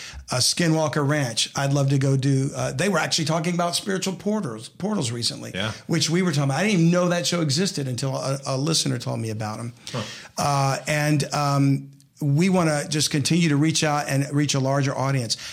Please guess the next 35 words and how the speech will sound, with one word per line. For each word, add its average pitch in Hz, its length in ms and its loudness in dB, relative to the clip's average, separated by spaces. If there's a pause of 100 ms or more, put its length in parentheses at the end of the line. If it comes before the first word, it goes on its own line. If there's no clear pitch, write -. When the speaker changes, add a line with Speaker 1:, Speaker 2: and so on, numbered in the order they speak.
(220)
Speaker 1:
I 165 140 -2
can 185 180 0
see 175 420 0
at 147 200 -4
some 156 220 -2
point 151 440 -6
Bible 139 260 -4
Ministries 139 400 -4
might 135 220 -4
even 135 220 -2
be 135 220 -4
viable 131 420 -4
as 127 120 -4
a 127 60 -4
television 123 480 -6
program. 110 540 -12 (400)
Speaker 2:
Yeah. 131 180 0
Speaker 1:
Should 147 260 0
the 139 60 -2
Lord 131 220 -2
open 123 260 -4
that 117 240 -8
door. 113 340 -6 (560)
And 196 360 2
there's 240 380 2
a 185 60 0
personal 208 580 -2
thing 143 280 -2
that 139 120 -4
I 135 120 -4
wanna 135 320 -4
do, 120 540 -8
and 123 220 -6
that 160 320 -4
is 123 480 -6